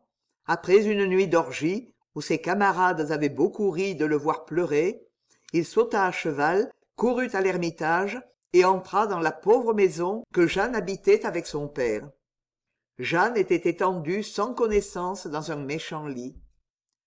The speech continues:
Un homme vêtu de noir se penchait sur elle. Au pied du lit, dans une bercelonnette, pleurait un bébé. Armand saisit l'homme noir par le bras. «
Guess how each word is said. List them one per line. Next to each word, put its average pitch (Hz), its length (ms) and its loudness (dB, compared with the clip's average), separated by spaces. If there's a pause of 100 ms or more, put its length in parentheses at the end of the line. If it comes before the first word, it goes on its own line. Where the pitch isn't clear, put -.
(200)
Un 160 200 0
homme 180 320 0
vêtu 175 340 -2
de 170 120 4
noir 160 440 -4
se - 120 -6
penchait 165 460 -6
sur 160 260 -8
elle. 123 440 -4 (880)
Au 151 120 -2
pied 180 240 4
du 185 160 0
lit, 170 420 -4 (140)
dans 160 140 -2
une 170 180 0
bercelonnette, 180 1040 -2
pleurait 175 440 -2
un 175 80 -4
bébé. 139 540 -2 (1080)
Armand 180 420 0
saisit 170 380 2
l'homme 170 280 0
noir 156 420 -4
par 151 180 -6
le 147 80 -2
bras. « 113 480 -8